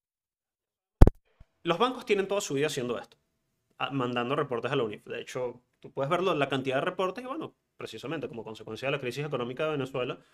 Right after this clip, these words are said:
si tú ves la cantidad de reportes que recibió la unif de bancos,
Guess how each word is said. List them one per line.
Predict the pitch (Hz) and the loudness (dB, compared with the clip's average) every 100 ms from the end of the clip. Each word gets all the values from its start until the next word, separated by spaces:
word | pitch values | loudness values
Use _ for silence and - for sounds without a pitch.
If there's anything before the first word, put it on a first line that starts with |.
| _ | _
si | - 135 | -14 -6
tú | 123 | 0
ves | 139 139 - - | 0 -2 -12 -10
la | 123 | -6
cantidad | 113 113 113 | -6 -4 -2
de | 127 | -2
reportes | 139 135 131 131 156 | -2 -2 -2 -4 -8
que | - | -6
recibió | 120 120 117 | -6 -6 -6
la | 113 | -4
unif | 131 123 120 | -2 -4 -6
de | 113 117 _ | -12 -12 _
bancos, | 139 123 - 151 - | 0 0 -2 -12 -16